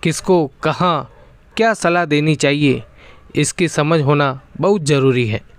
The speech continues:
सही समय पर सही इंसान को दी गई सही सलाह सिर्फ उसका फ़ायदा ही नहीं करती, बल्कि कहीं ना कहीं आपको भी फ़ायदा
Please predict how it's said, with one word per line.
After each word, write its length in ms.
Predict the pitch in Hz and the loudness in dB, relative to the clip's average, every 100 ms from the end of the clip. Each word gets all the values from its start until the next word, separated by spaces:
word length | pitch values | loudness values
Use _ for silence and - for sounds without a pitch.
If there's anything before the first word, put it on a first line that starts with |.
| - - - - | -20 -20 -20 -20
सही 320 | - - 170 185 | -6 0 0 0
समय 320 | 160 156 165 | 0 2 2
पर 260 | 160 - - - | 0 -2 -6 -18
सही 300 | - - 190 | -6 0 2
इंसान 400 | 185 156 160 165 | 2 0 0 -2
को 120 | 175 170 | 0 2
दी 200 | 143 156 | 2 2
गई 280 | 165 135 - - - | 0 -2 -6 -20 -20
सही 300 | - 165 180 | -4 0 0
सलाह 400 | 180 147 156 151 117 - - - | 0 -2 -2 -4 -10 -20 -20 -16
सिर्फ 280 | - 190 175 | -4 -2 2
उसका 300 | 165 - 180 | 0 0 -2
फ़ायदा 380 | 165 139 151 175 | 0 -2 0 -2
ही 180 | 165 202 | 2 2
नहीं 200 | 190 185 | 4 2
करती, 440 | 196 170 170 120 - - - - - - - | 0 0 -2 -4 -12 -20 -20 -20 -20 -20 -6
बल्कि 420 | 147 156 170 151 117 - - | -2 0 -2 -4 -6 -20 -6
कहीं 200 | - 202 | 0 2
ना 100 | 202 | 2
कहीं 340 | 190 165 139 117 - - - - - | 0 -2 -4 -10 -18 -20 -20 -16 -2
आपको 360 | 156 180 - 180 | -2 0 -2 2
भी 160 | 185 | 2
फ़ायदा 540 | 175 147 147 156 156 | 0 -2 0 0 -2